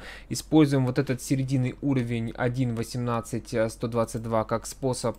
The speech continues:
а, дозагрузить свои позиции. То есть в случае, если вы проморгали, например, нижнюю границу, где-нибудь здесь от серединки вы можете искать покупки. В случае, если проморгали верхнюю границу, где-нибудь здесь вы можете искать, соответственно, места для продажи.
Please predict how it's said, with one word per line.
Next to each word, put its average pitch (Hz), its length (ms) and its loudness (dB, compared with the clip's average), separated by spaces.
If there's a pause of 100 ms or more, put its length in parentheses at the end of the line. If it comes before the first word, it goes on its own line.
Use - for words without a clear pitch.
а, 107 180 2
дозагрузить 123 560 0
свои 110 220 -2
позиции. 156 640 2 (340)
То 143 80 2
есть 143 140 2
в - 40 -6
случае, 147 320 6
если 139 220 2
вы 131 100 4
проморгали, 131 480 4
например, 120 480 0
нижнюю 196 320 2
границу, 160 480 4
где-нибудь 131 480 2
здесь 131 240 -2
от 131 100 -6
серединки 127 440 0
вы 107 80 -2
можете 120 320 -2
искать 120 300 -2
покупки. 104 520 -2 (400)
В - 60 -16
случае, 139 240 4
если 131 240 6
проморгали 123 840 4
верхнюю 175 360 4
границу, 147 400 4
где-нибудь 131 300 4
здесь 123 260 2
вы 143 80 4
можете 120 340 2
искать, 131 400 4
соответственно, 120 440 -2
места 113 340 2
для 113 200 4
продажи. 107 500 0